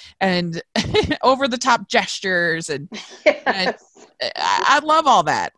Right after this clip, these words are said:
Speaker 1: I'm all for that. And I don't watch these movies for realism. And so I, I thought this was really fun. I thought Rebecca Dalton was, was a good match. I thought they had pretty good chemistry. I, I guess I should read the summary. It's,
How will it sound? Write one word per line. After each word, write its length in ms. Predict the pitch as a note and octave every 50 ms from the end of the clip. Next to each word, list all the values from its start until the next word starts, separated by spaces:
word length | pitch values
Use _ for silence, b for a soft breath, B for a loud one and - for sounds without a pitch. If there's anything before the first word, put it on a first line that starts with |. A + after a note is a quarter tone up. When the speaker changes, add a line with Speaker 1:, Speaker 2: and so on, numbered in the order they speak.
| _ -
Speaker 1:
I'm 200 | F3 A#3+ A#3+ C4
all 420 | B3 - - B3+ B3+ C4 C4 C#4
for 280 | C4 - A#3 F#3+ F3 E3
that. 300 | D3 F2+ C2 G#1 - - _ _ _ _ -
And 520 | E3+ F#3+ G3 F#3+ F3+ F3+ F#3 F3+ F3 D#3+
I 140 | - C#3 A3
don't 180 | A#3 C#4 C4
watch 240 | A#3 A#3+ A#3+ A#3+ - -
these 180 | A#3 G#3+ G3+
movies 260 | F#3+ F#3 E3+ E3 E3+
for 160 | - - F3+ E3+
realism. 600 | E3 D#3+ D3+ C#3 C#3 C3+ - C3+ B2+ A#2 B2 D3+ E3+ - _ _ _ _ _ _ _ _ _ _ _ -
And 600 | G3+ G3 F#3 F#3 F#3 F#3 F3+ F3+ F3+ F3+ E3+ - - -
so 320 | - - G#3+ G3 F#3 - - - - -
I, 220 | - B3 D4+ G4+ A4 -
I 80 | - A#3+
thought 220 | - G4 F4 -
this 200 | - D#4+ C#4 -
was 180 | C#4 C#4+ C4 C4
really 280 | A3+ A#3 C4 D4 D#4 D4+
fun. 300 | - - D4 F4+ E4+ A3+
I 80 | G3+ G#3+
thought 180 | A#3+ G#3+ F#3
Rebecca 340 | G#3 G#3 G3 G#3 G#3+ - G#3
Dalton 520 | F#3+ F3+ F#3 D#3 E3+ D3 C#3+ G3+ A#3+ B3
was, 480 | A#3+ A#3+ A#3 A#3 A3+ A#3+ A3+ - - - _ _
was 220 | G3 G3+ G3 F#3
a 40 | F#3
good 220 | F3 F3+ G#3+ G#3+ G3+
match. 340 | E3+ D3+ E3+ A3 D4+ -
I 40 | C4
thought 180 | A#3 G#3+ G3 -
they 80 | F#3+
had 140 | F3+ F3 F#3
pretty 160 | - G3 F#3+
good 180 | F#3 F3 F3 -
chemistry. 840 | - F3 D#3 E3+ G3 G#3+ - - - B3+ B3+ C4 C4 B3+ C4 B3 _ b b b b b b b b b _ -
I, 140 | G#3 G#3+
I 120 | F3+ D3+ A3
guess 180 | A3+ A3+ -
I 80 | A#3+ A3
should 160 | G#3 - G3+
read 120 | G3+ G#3+ F3+
the 60 | F3
summary. 380 | - - G#3+ F#3+ E3+ F3 E3 C#3+
It's, 160 | D3+ - -